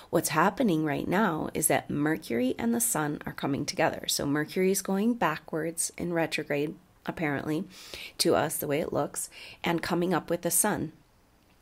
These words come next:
They're crossing like ships in the night in Cancer, in mysterious womb,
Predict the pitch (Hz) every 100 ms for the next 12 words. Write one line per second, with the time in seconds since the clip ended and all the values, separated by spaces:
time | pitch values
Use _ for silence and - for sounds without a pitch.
0 | _ _ - - 185 - 175 190 - -
1 | - - - - - - - _ _ 165
2 | 165 165 165 - - - - - 165 -
3 | - 160 - - - _ _ _ _ _
4 | _ _ _ 170 165 165 - - 175 170
5 | 165 - - - - _ _ 143 160 156
6 | 156 139 135